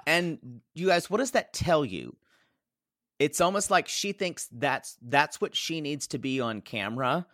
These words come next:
Um, and also I wanna talk about, she is, she's, she's talking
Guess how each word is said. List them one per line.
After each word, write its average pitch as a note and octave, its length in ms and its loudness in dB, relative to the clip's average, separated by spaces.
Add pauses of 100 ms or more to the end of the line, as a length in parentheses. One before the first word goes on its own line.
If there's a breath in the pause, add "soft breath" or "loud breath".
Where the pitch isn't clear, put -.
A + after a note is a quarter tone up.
(460 soft breath)
Um, A#2+ 600 4 (120)
and C#3+ 100 4
also G#3 280 6
I G3+ 40 2
wanna F3+ 180 0
talk C#3+ 260 0
about, C#3 380 6 (480 loud breath)
she E3+ 440 0
is, C3+ 540 2
she's, C3 380 -4
she's - 340 -8
talking D#3 400 -2